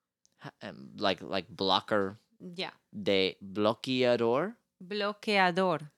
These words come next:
Speaker 1: Bloqueador.
Speaker 2: Solar.
Speaker 1: S-, bloqueador solar.
Speaker 2: Yes.
Speaker 1: There's no la solar or nothing?
Speaker 2: No.
Speaker 1: Bloquea-, bloqueador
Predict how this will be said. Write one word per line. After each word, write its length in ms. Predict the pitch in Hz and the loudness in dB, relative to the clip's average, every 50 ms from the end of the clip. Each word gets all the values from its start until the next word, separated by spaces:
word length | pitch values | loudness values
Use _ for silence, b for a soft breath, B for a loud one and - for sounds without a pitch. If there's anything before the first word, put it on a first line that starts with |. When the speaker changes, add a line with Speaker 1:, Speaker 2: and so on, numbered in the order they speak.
| _ - | _ 4
Speaker 1:
Bloqueador. 920 | 127 123 120 120 - - 135 123 120 117 113 104 110 110 120 143 175 208 226 _ _ _ - | 6 6 6 6 4 0 2 2 2 2 2 4 4 4 4 4 2 -2 -8 _ _ _ -16
Speaker 2:
Solar. 500 | - - - 202 180 175 165 156 147 147 156 - _ _ _ _ _ _ _ _ _ - | -10 -8 -6 -4 -4 -4 -4 -4 -6 -8 -12 -16 _ _ _ _ _ _ _ _ _ -14
Speaker 1:
S-, 240 | - - - - - | -12 -10 -10 -10 -12
bloqueador 1200 | - 104 107 135 160 113 117 120 - - 135 123 120 120 117 117 113 113 117 120 127 139 151 170 - _ | -14 -18 -12 -2 2 2 2 2 2 2 2 4 4 4 4 4 4 6 6 6 6 4 2 -2 -10 _
solar. 600 | - - - - - 135 123 117 110 92 85 82 - - 127 _ _ _ _ _ _ - | -14 -10 -6 0 2 4 4 4 4 0 -2 -4 -8 -14 -20 _ _ _ _ _ _ -14
Speaker 2:
Yes. 520 | - 170 170 156 - - - - - - - | -10 -10 -8 -10 -10 -12 -18 -20 -18 -4 0
Speaker 1:
There's 220 | 117 117 107 95 | 0 0 2 2
no 480 | 110 107 104 101 101 98 95 92 95 - _ | 0 0 2 2 0 0 -2 -6 -8 -12 _
la 420 | - 95 95 92 90 92 101 104 107 | -6 -2 2 2 2 2 2 0 -2
solar 560 | - - - 113 107 107 107 104 104 104 104 | -4 -6 -6 -4 -4 -4 -4 -4 -4 -6 -6
or 180 | 104 101 95 | -8 -10 -10
nothing? 360 | 92 92 92 98 - - 107 - B B B B | -10 -10 -12 -12 -12 -16 -18 -20 B B B B
Speaker 2:
No. 160 | B 185 175 165 | B -8 -2 2
Speaker 1:
Bloquea-, 640 | 120 123 123 - - 131 127 123 120 117 117 110 - | 2 2 2 2 0 2 4 4 4 4 2 0 -2
bloqueador 1080 | 117 104 90 - 107 113 123 135 - 151 135 131 127 120 123 123 123 135 165 202 226 | -6 -10 -4 2 4 4 4 4 4 2 4 4 6 6 6 6 6 6 4 2 -2